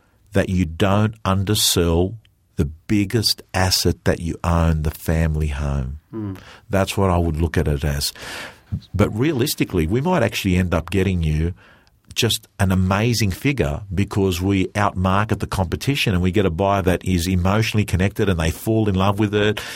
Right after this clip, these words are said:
Speaker 1: and they're fighting over it.
Speaker 2: Hmm.
Speaker 1: But worst case scenario, how will you know you've achieved a hundred percent of the potential in the value of your home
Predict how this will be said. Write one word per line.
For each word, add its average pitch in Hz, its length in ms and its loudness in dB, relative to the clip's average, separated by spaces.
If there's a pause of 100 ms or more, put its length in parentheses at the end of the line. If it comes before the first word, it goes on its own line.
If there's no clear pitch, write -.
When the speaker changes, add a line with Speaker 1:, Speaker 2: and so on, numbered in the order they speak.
(120)
Speaker 1:
and 90 340 0
they're 92 120 2
fighting 107 480 2
over 104 400 2
it. 107 120 -2
Speaker 2:
Hmm. - 280 -12
Speaker 1:
But 95 140 2
worst 151 280 2
case 110 240 0
scenario, 95 760 2 (560)
how 175 340 2
will 214 200 0
you 165 220 0
know 117 380 2
you've 104 340 0
achieved 101 540 0
a 85 40 4
hundred 143 680 -2
percent 107 680 2 (520)
of 98 200 0
the 185 100 2
potential 127 880 0
in 98 160 0
the 90 100 4
value 117 680 0
of 92 240 0
your 90 140 4
home 104 560 0